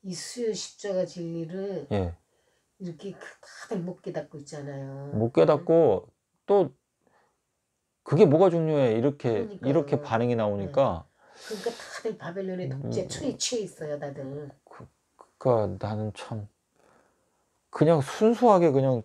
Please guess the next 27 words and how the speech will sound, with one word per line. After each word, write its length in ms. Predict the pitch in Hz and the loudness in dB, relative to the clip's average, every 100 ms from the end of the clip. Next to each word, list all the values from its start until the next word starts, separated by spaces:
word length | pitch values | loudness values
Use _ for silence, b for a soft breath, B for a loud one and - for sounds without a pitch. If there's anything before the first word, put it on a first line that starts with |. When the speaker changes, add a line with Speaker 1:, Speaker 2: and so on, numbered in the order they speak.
| - | -4
Speaker 2:
들어보면은 640 | - 143 165 151 139 123 | 6 6 6 2 2 2
이해가 300 | 101 117 117 | 0 2 0
될 160 | 110 98 | -2 -8
텐데 680 | - 113 95 92 95 85 90 95 | -8 -6 -2 0 0 -4 -8 -10
이거를 420 | 95 95 98 90 B B B B B B B - | -6 -6 -6 -8 B B B B B B B -2
깨닫지를 420 | 123 120 117 107 | 2 2 2 0
못하기 420 | 92 87 104 92 90 | 0 -2 -4 -6 -4
때문에. 540 | 87 85 90 101 87 - _ _ _ _ _ _ _ _ _ - - b b b b b b b | -6 -4 -6 -8 -10 -14 _ _ _ _ _ _ _ _ _ -16 -16 b b b b b b b
그러니까 100 | 131 | 4
성경을 540 | 131 202 208 208 202 | 6 4 8 8 8
보면서 540 | 151 151 147 139 170 143 | 6 6 6 8 8 8
이 340 | 123 131 117 - _ _ - _ _ _ _ _ _ _ - - - | 6 4 2 -4 _ _ -20 _ _ _ _ _ _ _ -20 -16 6
여기 260 | 107 123 156 | 10 10 8
기록된 400 | - 160 160 160 | 10 10 10 8
건 160 | 170 131 | 8 8
다 100 | - | 0
하나님의 540 | - - 285 254 202 | 2 4 6 8 10
<laughs> 20 | |
말씀이다. 760 | 147 113 151 139 - 139 117 - B B B B B B B B | 10 8 6 4 10 10 10 6 B B B B B B B B
뭐 160 | 113 104 | 2 2
베드로가 480 | - 117 120 127 120 | 6 8 10 8 10
말한 260 | 107 107 | 8 6
거, 120 | 107 104 | 6 6
뭐 120 | 95 | 6
폭도들이 560 | - 240 - 240 196 170 | 2 0 8 10 12 12
말한 340 | 131 120 120 | 12 12 8
거 240 | 113 95 | 8 6